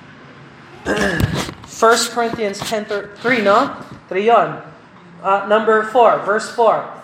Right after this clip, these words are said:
"For the weapons of our warfare are not carnal." Hindi ho karnal. Hindi ka magwawagi laban sa laman mo sa pamamagitan ng laman mo. Is that, does that make sense?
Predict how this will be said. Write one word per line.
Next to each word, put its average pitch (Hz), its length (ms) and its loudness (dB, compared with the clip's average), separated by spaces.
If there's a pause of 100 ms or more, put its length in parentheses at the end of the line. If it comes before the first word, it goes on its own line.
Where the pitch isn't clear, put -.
(220)
"For 254 160 6
the 220 160 4
weapons 349 800 2
of 247 160 2
our 311 560 4
warfare 254 880 -2
are 240 320 0
not 285 480 2 (320)
carnal." 269 880 2
Hindi 294 320 -8
ho 320 160 -8
karnal. 285 720 0 (1400)
Hindi 302 400 4
ka 339 80 4
magwawagi 294 960 4
laban 285 400 -2
sa 285 160 -2
laman 277 400 -2
mo 262 560 0
sa 294 160 0
pamamagitan 294 720 2
ng 269 160 -2
laman 302 400 4
mo. 370 140 6 (760)
Is 208 160 -18
that, 269 160 -4
does 262 160 -4
that 285 160 0
make 277 160 -2
sense? - 600 -2